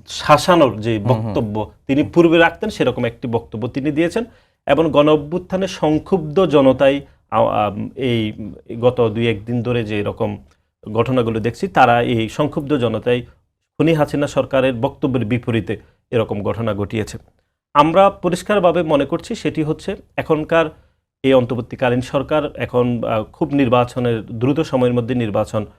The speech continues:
Speaker 1: পরীক্ষা নিরীক্ষা করার জন্য তারা কাজ করছেন। সুতরাং আমরা মনে করছি সবাইকে অ-, অত্যন্ত, উম, শান্ত হওয়া উচিত বা এখনকার পরিস্থিতি বুঝে কাজ করা উচিত। সেটি আমাদের পক্ষ থেকে ছাত্র সংগঠন হিসাবে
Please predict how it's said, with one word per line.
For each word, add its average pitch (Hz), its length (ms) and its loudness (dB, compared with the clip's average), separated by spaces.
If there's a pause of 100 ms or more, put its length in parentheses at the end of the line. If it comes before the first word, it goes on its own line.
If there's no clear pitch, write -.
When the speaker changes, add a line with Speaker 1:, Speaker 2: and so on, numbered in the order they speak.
(160)
Speaker 1:
পরীক্ষা 139 280 0
নিরীক্ষা 123 280 -2
করার 117 220 -4
জন্য 113 160 -4
তারা 117 200 -2
কাজ 117 260 -2
করছেন। - 300 -8 (480)
সুতরাং 175 340 6 (120)
আমরা 143 300 2
মনে 156 160 0
করছি 165 240 -6
সবাইকে 143 560 0 (340)
অ-, 131 60 -4
অত্যন্ত, 131 440 -2
উম, 117 800 -4
শান্ত 156 400 2
হওয়া 131 260 6
উচিত 123 260 -4 (100)
বা 117 180 2
এখনকার 147 360 -2
পরিস্থিতি 143 600 -2
বুঝে 123 440 2 (320)
কাজ 131 220 4
করা 123 180 4
উচিত। 104 280 -4
সেটি 156 260 2
আমাদের 147 340 2
পক্ষ - 240 -2
থেকে 139 220 -4
ছাত্র 135 240 -6
সংগঠন 123 360 -2
হিসাবে 120 300 -4